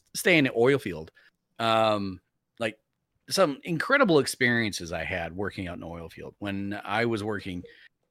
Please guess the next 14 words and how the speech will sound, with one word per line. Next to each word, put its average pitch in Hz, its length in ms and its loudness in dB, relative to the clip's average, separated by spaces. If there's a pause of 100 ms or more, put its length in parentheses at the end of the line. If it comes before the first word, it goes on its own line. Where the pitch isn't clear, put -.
(140)
uh, 95 280 0
we 95 100 -8
were 101 100 -4
based 131 320 2
out 127 100 2
of 123 60 -2
Grand 113 260 0
Prairie. 78 400 -12 (340)
I 101 100 -4
was 90 140 -8
living 147 280 2
in 110 120 0
Grand 87 320 -8
Prairie, 82 400 -14